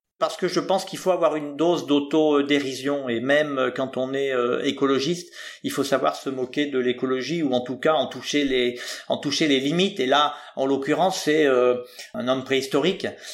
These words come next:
qui explique que son père est, est complètement fou, que, en fait, il veut expérimenter le feu et qu'il va détruire la planète. Et donc, il est <laughs> obligé de le tuer, de le bouffer. Ça rappelle une chanson de Juliette,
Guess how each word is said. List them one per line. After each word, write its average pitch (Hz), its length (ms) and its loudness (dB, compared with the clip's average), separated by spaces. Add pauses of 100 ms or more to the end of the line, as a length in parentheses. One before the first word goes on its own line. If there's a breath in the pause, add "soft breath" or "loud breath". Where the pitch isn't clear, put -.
(120)
qui 139 120 0
explique 175 340 -2
que 139 120 0
son 127 440 0
père 151 280 2
est, 127 280 0
est 131 120 -2
complètement 135 540 0
fou, 202 480 -6
que, 139 260 4
en 113 100 4
fait, 147 280 -2
il 117 60 -14
veut 123 100 -2
expérimenter 135 680 0
le 123 140 2
feu 165 440 4
et - 100 0
qu'il 123 120 -6
va 120 120 2
détruire 131 360 -4
la 123 80 2
planète. 147 460 -2 (400 loud breath)
Et 117 100 -2
donc, 135 340 0
il 120 320 -2
est 131 60 4
<laughs> - 0 -
obligé 139 380 2
de 135 60 -4
le 139 120 -2
tuer, 147 220 -2
de 139 80 -4
le 131 80 2
bouffer. 160 520 -2 (360 loud breath)
Ça - 120 2
rappelle 175 400 2
une 156 80 -6
chanson 151 360 0
de 139 60 -4
Juliette, 151 560 2